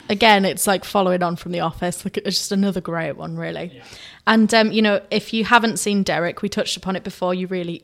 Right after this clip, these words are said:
Speaker 1: really should. It's a lovely, bittersweet drama. So it's probably similar to Afterlife in tone, and Derek looks at the extremely hardworking and dedicated people in care homes.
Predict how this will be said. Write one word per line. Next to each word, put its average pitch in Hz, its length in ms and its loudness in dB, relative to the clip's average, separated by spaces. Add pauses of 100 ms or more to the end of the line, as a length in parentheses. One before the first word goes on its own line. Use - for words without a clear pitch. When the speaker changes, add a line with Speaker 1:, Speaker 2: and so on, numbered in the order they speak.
(160)
Speaker 1:
really 220 360 2
should. 185 280 0
It's - 180 -4
a 196 40 0
lovely, 196 480 0
bittersweet 196 640 -2
drama. 175 480 0 (320)
So - 140 2
it's 240 180 2
probably 277 440 2
similar 233 440 2
to 220 180 -4
Afterlife 196 460 -2
in 190 140 0
tone, 175 440 -2
and 190 180 0
Derek 247 360 0
looks 226 220 -4
at - 80 -6
the 202 80 0
extremely 214 500 0
hardworking 196 560 -2
and 185 120 0
dedicated 180 600 -4
people 180 380 -4
in 185 180 -2
care 190 220 -4
homes. - 340 -8